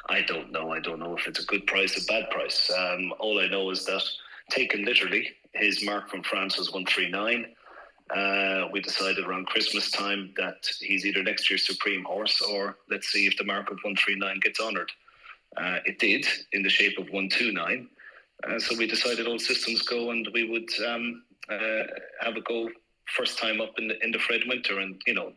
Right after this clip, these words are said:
his form of his last run in, in France in particular is, is very strong now in hindsight. Um, the horses around him have gone on to win a number of Grade Twos and even a Grade One, I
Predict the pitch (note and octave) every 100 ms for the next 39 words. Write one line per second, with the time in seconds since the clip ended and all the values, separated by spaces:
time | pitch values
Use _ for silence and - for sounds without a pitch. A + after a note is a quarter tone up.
0 | - A#2 - C3 B2+ A2+ G2+ G2+ G#2+ G#2
1 | G2 G2+ G2 G2 F#2+ - G2+ F#2+ - G2+
2 | F#2+ G2+ - - - - F#2+ F2+ F2 F3+
3 | - - - - - - G2+ G2 G#2+ G#2
4 | - G2+ F#2 F#2 F#2+ F#2 F2+ F2 - G#2+
5 | G2 - - A2+ - - G2 F#2 F2+ F2+
6 | - - - - - - G#2 - F#2+ F2
7 | F#2 G2 G2 F#2 A2+ - - - - F#2
8 | - F#2 F2+ F2 E2+ F#2+ F2+ F2 E2+ F2+
9 | F2 E2+ - F#2 E2+ - F#2 F2+ E2+ E2+
10 | F2 F2 F2 F2+ F2+ F2 F#2 F2